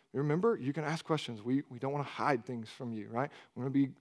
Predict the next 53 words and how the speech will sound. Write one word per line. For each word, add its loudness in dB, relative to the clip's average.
wise 6
about 6
what 6
we 4
disclose 6
and -6
how, 4
but 4
we, 4
we, -8
we -10
wanna, 0
we -4
wanna -2
do 2
that 4
well. 6
And, 0
and, 0
and 0
we 6
can 4
do 6
that 2
better, 4
right? 2
We, 8
we 2
need 4
to 12
get 6
better 10
at 4
getting 4
that 4
information 0
in -4
front -2
of -6
you. -6
So 0
I, 0
we're, 2
we're -2
open 8
to 6
that 8
and 2
we're 6
working 6
on -4
that. -4
But, 2